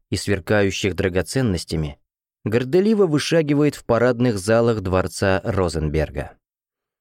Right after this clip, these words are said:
Представ перед бургграфом, он заявляет, что послан Богом, дабы открыть миру тайну трёх стадий алхимического превращения материи,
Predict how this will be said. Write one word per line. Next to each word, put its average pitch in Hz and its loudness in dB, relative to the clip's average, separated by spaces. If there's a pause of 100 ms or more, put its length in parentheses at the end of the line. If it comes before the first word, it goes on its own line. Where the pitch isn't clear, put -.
(360)
Представ 127 2
перед 127 2
бургграфом, 101 -2 (140)
он 143 2
заявляет, 147 4
что - -2
послан 135 2
Богом, 85 0 (180)
дабы 107 4
открыть 110 0
миру 117 4
тайну 113 2
трёх 110 0
стадий 117 2
алхимического 120 2
превращения 117 2
материи, 98 -2